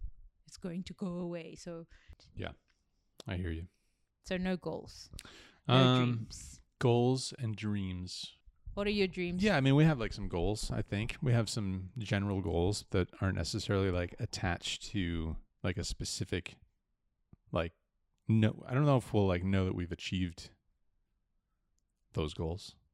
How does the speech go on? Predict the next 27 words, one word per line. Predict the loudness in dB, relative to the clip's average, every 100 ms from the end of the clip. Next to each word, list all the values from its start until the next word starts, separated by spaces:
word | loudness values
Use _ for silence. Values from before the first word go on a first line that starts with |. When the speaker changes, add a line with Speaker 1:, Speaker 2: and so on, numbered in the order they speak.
| _ -4
Speaker 2:
but | -2
we | 0
wanna, | 0 0
like, | -2 -6 -4
make | -6
sure | -4 -2
we're | -2
definitely, | -2 -4 -6 -6
like, | -4 -4
putting | -2 -2
some | -4 -6
things | -6 -6 -8
in | -8
motion | -8 -8 -8 -10 -12 _ _ -10
at, | -6 -6 -6
at | -6
the |
very | -4 -4 -4
least. | -6 -10 -14 -14 -12 -12 -12 -2
Speaker 1:
Do | 2
you | 4
like | 4 2 2
to |
talk | 2 2
about | 0 -2
your | 0
goals? | -2 -2 -6